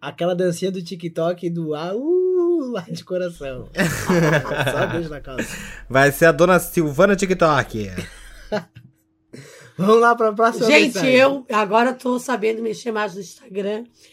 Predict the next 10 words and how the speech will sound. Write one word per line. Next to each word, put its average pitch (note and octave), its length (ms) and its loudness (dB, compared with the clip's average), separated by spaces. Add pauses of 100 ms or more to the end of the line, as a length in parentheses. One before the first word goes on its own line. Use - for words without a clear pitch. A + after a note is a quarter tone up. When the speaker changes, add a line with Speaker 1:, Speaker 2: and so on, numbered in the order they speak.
(160)
Speaker 3:
Então, G#3+ 180 -6
claro A#3 360 0
que A#3 100 -6
eu G#3 60 -4
vou F3 260 -8
começar G3+ 300 -6
a - 20 -12
postar G#3+ 300 -12
umas A3 180 -4
coisas. F#3 320 -8